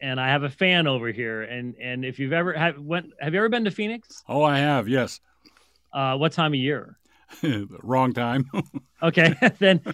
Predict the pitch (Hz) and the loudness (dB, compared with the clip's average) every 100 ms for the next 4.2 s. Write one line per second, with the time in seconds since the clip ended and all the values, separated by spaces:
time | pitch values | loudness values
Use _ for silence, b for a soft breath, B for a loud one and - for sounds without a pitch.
0 | - 160 190 196 196 214 196 175 170 170 | -2 4 6 6 6 6 6 6 6 4
1 | 160 165 165 151 151 147 131 156 131 131 | 4 2 2 2 2 2 0 -2 0 -4
2 | 123 151 151 135 123 120 123 123 127 120 | -2 -2 0 -2 -2 -2 -2 -2 -4 -4
3 | 113 120 - 143 131 135 127 123 107 117 | -8 -10 -6 -6 -4 -4 -4 -4 -6 -8
4 | 110 107 | -8 -10